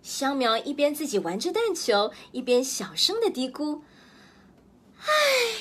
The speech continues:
她叹了一口气。正在这个时候，又听到了那个声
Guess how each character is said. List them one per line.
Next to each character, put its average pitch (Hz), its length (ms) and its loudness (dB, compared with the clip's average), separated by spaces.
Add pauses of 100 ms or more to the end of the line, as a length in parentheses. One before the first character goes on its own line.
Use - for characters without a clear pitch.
(640)
她 226 100 -8
叹 233 280 -2
了 202 80 2
一 240 100 2
口 208 200 -4
气。 - 500 -4 (360)
正 381 180 0
在 370 140 4
这 508 180 6
个 440 100 6
时 311 220 0
候， 370 120 0
又 480 760 2
听 480 220 10
到 466 140 6
了 427 100 4
那 440 140 2
个 453 100 6
声 466 140 4